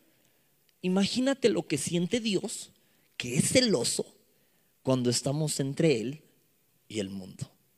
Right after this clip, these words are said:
y lo que nos ofrece el mundo. Ok, entonces punto número uno del día de hoy. Hazte la pregunta y pone ahí en manera de pregunta, "¿vas por Dios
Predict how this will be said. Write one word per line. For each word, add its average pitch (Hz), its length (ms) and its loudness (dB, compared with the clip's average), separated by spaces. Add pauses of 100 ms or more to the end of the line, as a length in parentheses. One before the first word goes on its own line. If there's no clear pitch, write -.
(100)
y 113 100 -6
lo 110 120 0
que - 100 -8
nos 107 160 -4
ofrece 110 360 -2
el 98 60 -10
mundo. - 340 -18 (840)
Ok, - 200 -2 (420)
entonces 160 420 0
punto 262 360 4
número 220 320 6
uno 180 420 2 (100)
del 117 180 -2
día 135 200 4
de 120 100 0
hoy. 76 200 -6 (640)
Hazte 185 300 0
la 131 120 0
pregunta 175 580 -2 (200)
y - 100 -10
pone 127 300 0
ahí 135 180 2
en 120 100 0
manera 120 380 2
de 117 80 -2
pregunta, 165 560 0 (320)
"¿vas 180 380 2
por 196 260 4
Dios 190 520 2